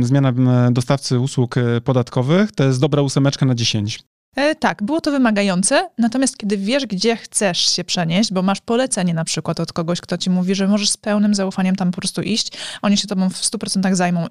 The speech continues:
Speaker 2: i ten nowy dostawca takiej usługi prowadzi cię przez to, to ten proces jest, e, super ekstra, mega przyjemny. Z drugiej strony są rozwiązania technologiczne, które wykształcają nawyk, a w zasadzie wiążą swoich klientów ze sobą przez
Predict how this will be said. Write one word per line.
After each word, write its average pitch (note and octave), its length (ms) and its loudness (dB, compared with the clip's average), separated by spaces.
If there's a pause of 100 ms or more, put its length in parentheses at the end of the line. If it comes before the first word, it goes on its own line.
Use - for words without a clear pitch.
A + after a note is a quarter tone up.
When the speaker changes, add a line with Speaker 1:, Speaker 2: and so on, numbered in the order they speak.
Speaker 2:
i C4 220 -4 (100)
ten G#3 380 2
nowy D4+ 240 2
dostawca F#3 440 -2
takiej E3 260 -8
usługi F3+ 500 -2 (360)
prowadzi A3 360 0
cię - 120 -4
przez - 240 -4
to, E4+ 220 0 (360)
to D4 120 0
ten D4+ 200 -2
proces A3 300 -4
jest, G3 260 -2
e, F#3 220 2
super - 260 -4
ekstra, E3+ 760 0 (120)
mega F#3 280 2
przyjemny. F3+ 420 -6 (340)
Z G3 100 0
drugiej G#3 200 -2
strony B3+ 220 0
są C4 180 -2 (120)
rozwiązania G#3+ 480 2
technologiczne, F#3+ 720 0
które F3+ 180 -2
wykształcają F3+ 600 -2
nawyk, F#3+ 380 2
a - 60 0
w F#3 40 -4
zasadzie F#3 300 0
wiążą G#3 680 2
swoich F3+ 340 -2
klientów F#3+ 360 0
ze F3 80 0
sobą F#3 260 -2
przez - 240 -2